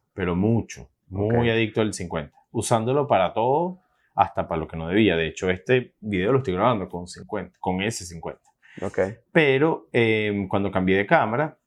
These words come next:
Speaker 1: eh, me compré un ochenta y cinco milímetros. Em, y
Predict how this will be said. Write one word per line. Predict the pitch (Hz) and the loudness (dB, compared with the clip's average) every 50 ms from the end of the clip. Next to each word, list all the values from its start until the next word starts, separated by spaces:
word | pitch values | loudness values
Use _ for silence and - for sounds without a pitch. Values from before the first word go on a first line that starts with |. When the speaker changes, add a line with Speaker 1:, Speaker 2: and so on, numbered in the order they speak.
| _ _ _ _ _ - | _ _ _ _ _ -4
Speaker 1:
eh, | 131 123 117 | -2 0 0
me | 110 107 92 | 0 -2 -2
compré | - 104 90 95 101 | -2 -2 0 0 0
un | 98 104 | 0 0
ochenta | 107 101 - 135 117 104 - 98 | -2 0 0 0 0 0 -2 -6
y | 90 | -6
cinco | - - 107 95 90 - 107 107 | -4 -2 -2 -2 -2 0 0 2
milímetros. | 113 107 101 98 90 85 90 92 - - - - - - - _ _ _ _ _ _ _ _ _ _ _ _ _ - | 2 4 4 4 2 0 -2 -4 -6 -12 -18 -18 -20 -20 -20 _ _ _ _ _ _ _ _ _ _ _ _ _ -2
Em, | 117 110 104 98 95 90 90 87 85 82 80 80 78 - - _ _ _ _ _ _ _ _ _ _ _ _ _ _ _ _ _ _ _ - | 2 4 4 4 4 2 0 0 -2 -2 -4 -8 -10 -12 -16 _ _ _ _ _ _ _ _ _ _ _ _ _ _ _ _ _ _ _ 0
y | 147 147 156 143 147 160 175 - - | 2 4 4 4 4 4 2 0 -2